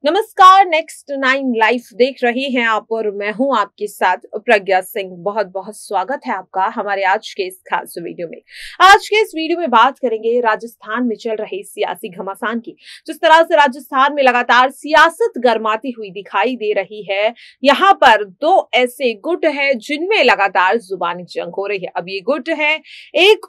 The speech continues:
और है गहलोत गुट, यानी कि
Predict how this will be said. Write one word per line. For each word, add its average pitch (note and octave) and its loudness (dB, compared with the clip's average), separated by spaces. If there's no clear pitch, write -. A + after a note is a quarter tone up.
और D#4 4
है B3+ 0
गहलोत G3+ -2
गुट, E3+ -12
यानी G#3 -2
कि G#3 -4